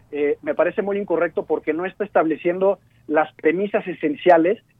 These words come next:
que la propia Constitución en este transitorio famoso establece, es decir,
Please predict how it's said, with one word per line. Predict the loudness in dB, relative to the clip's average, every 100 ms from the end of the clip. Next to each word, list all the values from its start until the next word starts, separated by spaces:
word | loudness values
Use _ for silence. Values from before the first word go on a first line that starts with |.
| 0
que | 4
la | 4 2
propia | 0 2 0
Constitución | 0 -6 -4 -2 -2
en | -2
este | -4 -2
transitorio | -2 -2 0 0 2
famoso | 0 -4 -4
establece, | -6 -2 2 2 2 -2
es | -4
decir, | -4 -2 -4